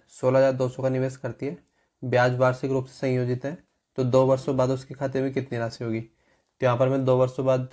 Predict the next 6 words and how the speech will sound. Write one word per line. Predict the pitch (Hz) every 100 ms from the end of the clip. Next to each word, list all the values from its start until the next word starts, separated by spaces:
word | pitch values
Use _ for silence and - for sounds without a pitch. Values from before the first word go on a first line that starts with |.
| - _
प्रिंसिपल | 135 131 131 139 139
प्लस | 139 139 139 - -
कंपाउंड | 127 123 127
इंटरेस्ट | 127 131 131
निकालना | 120 123
है। | 135